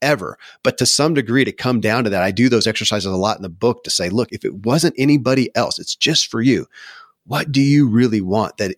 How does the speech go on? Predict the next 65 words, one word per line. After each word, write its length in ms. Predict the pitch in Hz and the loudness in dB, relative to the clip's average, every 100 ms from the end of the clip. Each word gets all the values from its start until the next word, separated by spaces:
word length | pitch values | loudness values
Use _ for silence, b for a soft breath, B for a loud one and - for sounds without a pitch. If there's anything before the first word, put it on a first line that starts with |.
| _ | _
that 160 | 113 | -8
you 280 | 101 104 156 | -6 0 0
can 180 | 175 135 | 0 -2
take 260 | - 110 - | -2 -4 -2
ownership?" 460 | 120 107 - - - | 0 0 -2 -4 0
And 100 | 143 | 0
that 120 | 196 | 0
really 200 | 165 120 | 2 0
comes 340 | - 107 101 - | 0 -2 -2 -2
to 80 | |
the, 140 | 90 165 - - | -4 -4 -8 -12
to 140 | - 107 | -4 -4
the 80 | 95 | -2
core 280 | 104 95 | -2 0
of 120 | 76 - | 0 -4
it, 100 | - B B B | -8 B B B
that 100 | 104 | -6
you 220 | 104 131 147 | 0 0 0
can 120 | 143 | 0
take, 220 | 120 110 104 | -2 -2 -2
"I 80 | 101 | -2
want 340 | 101 123 135 131 | -2 0 0 0
this 180 | 131 - | 0 -2
and 140 | - - | -8 -6
I 200 | 110 127 | -4 -4
take 280 | - 113 - | -2 -4 -2
ownership 480 | 110 107 107 110 - | -2 0 0 -2 0
for 80 | 104 | 0
me. 100 | 92 | 0
Yes, 340 | 117 143 143 127 | 2 2 0 0
I 60 | |
know 140 | 123 131 | 2 2
it'll 120 | 110 | 2
help 180 | 127 127 | 0 0
me 120 | 120 | 0
over 180 | 117 113 | 0 0
here. 340 | 117 117 110 B B | 2 2 0 B B
Somebody 380 | - 127 117 113 | -4 0 2 0
here 180 | 107 113 | 2 0
may 140 | 110 | 2
like 260 | 107 107 110 | 0 0 0
it 80 | 104 | 0
or 60 | |
whatever, 300 | 98 104 98 | 0 0 -2
but 120 | 90 | -2
I'm 100 | 120 | -2
gonna 120 | 131 107 | 0 0
do 100 | 107 | -2
it 60 | |
for 80 | - | -2
me." 180 | 120 120 B B - | -2 -2 B B -6
But 100 | 123 | -2
for 80 | 120 | 0
a 60 | |
lot 260 | 104 117 143 | 2 2 0
of 80 | 127 | -2
people, 300 | 117 104 104 | -4 -4 -4
when 100 | 98 | -4
they 80 | |
get 160 | 95 113 | -2 0
really 220 | 127 95 | 0 -2
clear 420 | - - 135 120 - | -4 0 2 2 0
on 180 | 107 110 | 0 2
that 220 | 104 90 | 0 -2
value, 420 | 101 113 113 98 | -2 0 0 -2